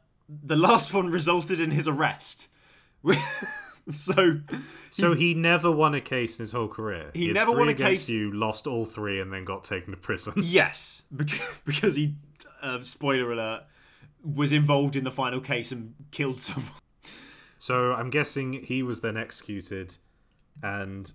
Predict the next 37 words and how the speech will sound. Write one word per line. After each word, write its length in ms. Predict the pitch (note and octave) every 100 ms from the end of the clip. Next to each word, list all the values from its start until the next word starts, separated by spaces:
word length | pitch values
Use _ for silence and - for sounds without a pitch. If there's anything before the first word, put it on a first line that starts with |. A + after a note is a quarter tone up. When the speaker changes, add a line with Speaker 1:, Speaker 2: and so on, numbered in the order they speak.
| _ -
Speaker 2:
because, 840 | G#2 - A2+ G#2+ G#2 G2 - - - _ _ _ _ _ _ _
you 140 | A#2 F#2+
know, 260 | E2 D#2+ - - - - - - -
there 160 | - G#2
was 160 | F#2+ F#2
no 220 | G2 F#2
lawyer 580 | F#2+ F#2+ F#2 F2 F2 E2 _ - -
aside 440 | F#2+ - G2+ F#2 F2+
from 200 | F2+ E2+
him, 320 | F#2+ D#2+ D2
and 320 | A2+ C3 F#2
they 80 | F#2
need 140 | F#2 F2+
to 80 |
kill 180 | - F2+
two 160 | - F#2
people, 340 | G2 F2+ F2 - -
they 80 | A2
probably 280 | A2 C#3+ C#3+
just 180 | B2+ -
plucked 240 | C#3 C3+
someone 260 | - B2+ C3
from 220 | C3 C3
the 80 | B2+
jury 500 | - D3 C3+ F2+ E2+
and 80 | E2
just 160 | -
said, 240 | G#2 F#2 F#2
"You 160 | G#2
will 160 | G#2+ G#2
also 380 | A2+ - F2+ E2+
die 380 | F2 E2 D#2+ -
because 260 | F2+ - C3+
Speaker 1:
Yeah. 160 | C#3+ F#3+
Speaker 2:
we've 220 | A2+ -
got 220 | A#2 G#2
this 260 | A2+ -